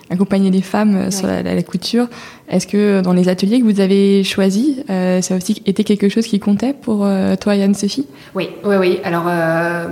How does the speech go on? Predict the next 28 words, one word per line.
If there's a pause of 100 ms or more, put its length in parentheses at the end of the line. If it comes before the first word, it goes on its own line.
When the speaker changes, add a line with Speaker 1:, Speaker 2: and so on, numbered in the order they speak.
(160)
Speaker 2:
alors
sur
le
côté
f-,
euh,
féminin, (220)
euh,
en
tout
cas
la
parité, (640)
malheureusement
c'est
compliqué. (120)
Euh,
Speaker 1:
Mm.
Speaker 2:
enfin, (1200)
il
y
a
quand
même
une
grande
majorité
d'hommes.